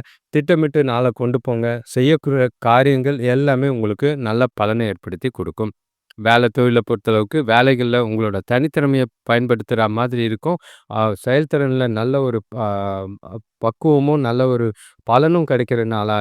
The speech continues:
இருக்கு. உங்களோட செயல்களுக்கு, வேலைகளுக்கு பாராட்டும் பேரும் கிடைக்கும். எதிர்கால வளர்ச்சிக்கு உகந்த ஒரு நாளா இருக்கு.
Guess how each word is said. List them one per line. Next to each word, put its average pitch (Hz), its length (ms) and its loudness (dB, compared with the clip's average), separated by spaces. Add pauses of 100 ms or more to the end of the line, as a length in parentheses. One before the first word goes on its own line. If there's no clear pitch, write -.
(100)
இருக்கு. 104 420 -2 (380)
உங்களோட 139 500 2 (140)
செயல்களுக்கு, 127 600 0
வேலைகளுக்கு 117 720 0
பாராட்டும் 120 540 0
பேரும் 104 280 -4
கிடைக்கும். 120 480 -4
எதிர்கால 135 560 0
வளர்ச்சிக்கு 110 500 -4 (100)
உகந்த 123 340 -2
ஒரு 107 200 -4
நாளா 110 360 -4
இருக்கு. 110 280 -4